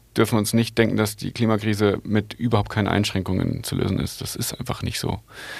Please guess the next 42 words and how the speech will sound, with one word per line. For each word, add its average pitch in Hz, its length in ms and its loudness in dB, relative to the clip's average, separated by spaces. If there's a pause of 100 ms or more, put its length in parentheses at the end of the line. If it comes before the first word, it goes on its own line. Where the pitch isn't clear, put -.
(240)
Wenn 104 100 4
wir 107 160 8
allen 117 220 6
erzählen, 110 400 6
hey, 107 160 6
ihr 104 80 4
könnt 104 180 4
weiterhin 104 640 4
dreimal 104 280 4
im 104 80 6
Jahr 101 260 6
im 92 160 0
Urlaub 104 220 2
fliegen 101 420 2
und, 95 440 0
ähm, 90 480 2
euer 95 200 2
Fleisch 98 320 2
jeden 98 120 2
Tag 95 180 0
essen, - 200 -2 (380)
das, - 260 2 (540)
das 107 180 4
können 123 180 6
wir 120 120 8
tun, 147 320 6
um 107 240 6
Wählerstimmen 135 480 4
zu 131 100 -4
gewinnen 131 440 2
und 98 80 2
das 98 120 0
können 110 160 2
wir 104 80 2
tun, 113 200 0
um 101 100 2
die 98 80 0
Leute 104 220 4
ruhig 113 160 2
zu - 100 -10
stellen. 113 260 4 (420)
Aber 101 480 6